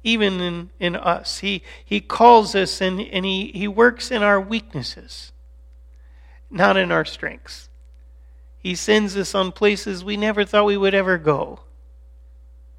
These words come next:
I could give you lists of this in my own life. But he also uses people that we would never choose,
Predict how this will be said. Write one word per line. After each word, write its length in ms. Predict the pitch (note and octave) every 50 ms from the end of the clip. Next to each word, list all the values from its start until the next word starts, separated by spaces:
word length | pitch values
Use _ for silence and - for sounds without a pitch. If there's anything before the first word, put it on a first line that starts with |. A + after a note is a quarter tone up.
| - - - - B3 -
I 100 | G3 -
could 240 | - - G3 D#3+ D#3+
give 180 | F#3 F3 E3
you 300 | E3+ E3+ E3 D#3+ E3 F3 -
lists 520 | E3 D#3+ E3+ G3+ F#3 - - - - - -
of 140 | C#3 C3
this 340 | - C#3 C3 A2+ - - - - -
in 100 | - E3+ D#3+
my 160 | D#3 A#3 E3+
own 220 | D3+ D3+ C#3 C3
life. 360 | B2+ A#2+ A#2 A#2 - - - - - - - - - - - - - - - - - - - - - - - - - - - - - - -
But 120 | - G3+ G#3
he 100 | A#3 A3+
also 320 | A#3 A#3+ A#3+ A3+ - A3
uses 500 | G#3+ G3 F#3 A3 A#3+ B3+ A3+ A3 G#3 D#3+
people 460 | - - E3+ - - - F2 - - - - - - - - - - - - - - - -
that 240 | F#3+ F#3+ G3 G#3 G#3+
we 140 | G3+ G3+ G#3
would 180 | G3 G#3 G3+ G3+
never 500 | G3 G#3 A3 G#3+ G#3 G#3 A3 G#3+ A3 - - -
choose, 640 | - - - C#4 C4+ F#3+ D#3 - - - - -